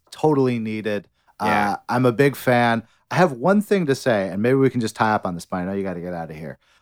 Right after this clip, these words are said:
Speaker 1: So, uh, this only happened this week. I got, I was reading a bunch of Breaker, and I was like, finally, like,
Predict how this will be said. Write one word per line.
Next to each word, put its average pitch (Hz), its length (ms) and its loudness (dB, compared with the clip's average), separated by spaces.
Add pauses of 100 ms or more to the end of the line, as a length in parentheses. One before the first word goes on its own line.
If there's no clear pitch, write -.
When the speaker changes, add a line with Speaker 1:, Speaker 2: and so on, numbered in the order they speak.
(100)
Speaker 1:
So, 156 360 0 (340)
uh, - 220 -6
this 170 180 2
only 214 200 6
happened 156 280 2
this 127 160 -2
week. 98 240 -6
I 120 120 -4
got, 160 300 4
I 135 100 2
was 131 140 2
reading 180 220 4
a 170 40 0
bunch 160 160 2
of 131 80 -2
Breaker, 131 300 2
and 120 80 2
I 113 60 0
was 110 100 -2
like, 113 120 -2
finally, 143 280 2
like, 113 200 0